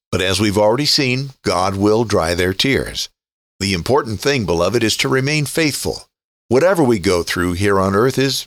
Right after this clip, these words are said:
temporary and fleeting, and an eternity with God is certainly something glorious to look forward to, don't you think? And then, as we read Revelation and try to understand the prophecies contained in it, like the fall of Babylon and the mark of the beast, the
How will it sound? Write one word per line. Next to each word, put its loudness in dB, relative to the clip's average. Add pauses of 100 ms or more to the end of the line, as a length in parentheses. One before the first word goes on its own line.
temporary 0
and -2
fleeting, -2 (440)
and 0
an 0
eternity 0
with 0
God 0
is 0
certainly 0
something -2
glorious 0
to 0
look 0
forward -2
to, -4
don't -4
you 0
think? -4 (680)
And -2
then, 2
as 0
we 4
read 2
Revelation 2
and -2
try 0
to 0
understand 0
the -2
prophecies 0
contained -2
in -2
it, -4
like -2
the -2
fall 2
of -4
Babylon 0
and -2
the -2
mark 0
of 2
the 0
beast, 0
the -4